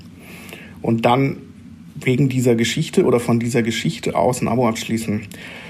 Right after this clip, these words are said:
das ist nur ein Teil dessen, was wir an, ähm, Abos gewinnen. Wir haben einen sehr schlagkräftigen, äh, Vertrieb. Die machen Mailings, die machen,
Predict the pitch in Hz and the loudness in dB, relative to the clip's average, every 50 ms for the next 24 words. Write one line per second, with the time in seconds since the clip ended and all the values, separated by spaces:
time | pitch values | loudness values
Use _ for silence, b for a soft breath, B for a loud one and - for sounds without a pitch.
0 | B B - - 113 117 - 127 123 123 123 - - 127 123 123 123 117 117 113 | B B -2 0 2 2 4 4 4 4 4 2 4 4 6 6 6 4 2 2
1 | - 117 113 110 107 - - 113 110 110 B B B B B B B - - - | 0 0 0 0 -2 -2 -2 -2 -2 -2 B B B B B B B -14 -12 -10
2 | - 110 110 107 104 104 110 107 B B B B B - - - - - - 101 | -8 -6 -4 -2 -2 -4 -4 -6 B B B B B -16 -16 -14 -12 -10 -8 -8
3 | - - - - - - 110 110 113 120 135 - - - 113 107 117 117 113 107 | -8 -8 -10 -8 -6 -6 -6 -4 -4 -6 -6 -4 -2 -2 0 2 4 4 4 4
4 | 98 101 B B B B B B - 113 113 120 120 117 113 110 110 113 113 117 | 2 0 B B B B B B 2 4 6 6 6 6 6 4 4 6 6 6
5 | 113 117 113 - - 120 123 120 - - - 117 - - 120 113 117 113 113 113 | 6 6 4 4 2 2 2 2 0 -2 -2 -2 0 0 2 4 4 4 4 4
6 | 113 113 107 - - - - - - - 85 82 - - - - - - - - | 2 -2 -6 -8 -10 -8 -6 -6 -4 -4 -2 -2 -2 -2 -4 -4 -4 -4 -4 -4
7 | - - - - - - - - 135 165 202 - - B B B B B B B | -6 -6 -4 -4 -4 -4 0 2 4 4 2 2 -2 B B B B B B B
8 | B B B B B B B B - - 110 107 104 - - 107 107 113 123 120 | B B B B B B B B 0 2 4 4 2 2 2 4 4 6 6 6
9 | 117 117 113 113 110 - - 107 107 107 104 - - 110 110 107 107 107 107 | 6 6 6 4 4 0 -2 0 0 0 0 2 2 2 2 2 2 0 -2